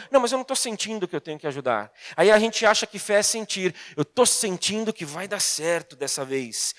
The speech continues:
A gente tá pra fechar um negócio, a gente tá na expectativa, e aí a gente comenta com um amigo, "Eu tô, tô sentindo que a-, hoje vai, aqui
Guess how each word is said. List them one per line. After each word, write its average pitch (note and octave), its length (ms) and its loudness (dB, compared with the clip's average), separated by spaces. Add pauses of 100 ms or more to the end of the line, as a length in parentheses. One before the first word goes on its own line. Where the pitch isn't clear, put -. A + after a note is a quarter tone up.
(180)
A B2 100 -2
gente G3 220 -2
tá G#3 80 2
pra A3 120 0
fechar G3+ 300 0
um G3 80 0
negócio, F#3 600 4
a - 20 -8
gente F3+ 160 -8
tá F#3+ 120 0
na G3 40 -2
expectativa, G3 840 -2 (260)
e E3+ 60 6
aí E3+ 100 8
a G3 60 6
gente G3+ 180 -2
comenta G3 340 -2
com F#3 100 -12
um F3 60 0
amigo, D#3 260 -4
"Eu D3 40 -2
tô, G3+ 240 0
tô G#3+ 120 -4
sentindo G3 500 -4
que F3 260 -6
a-, D3+ 200 -2
hoje F3+ 300 0
vai, C#3+ 220 2
aqui G#3 320 -6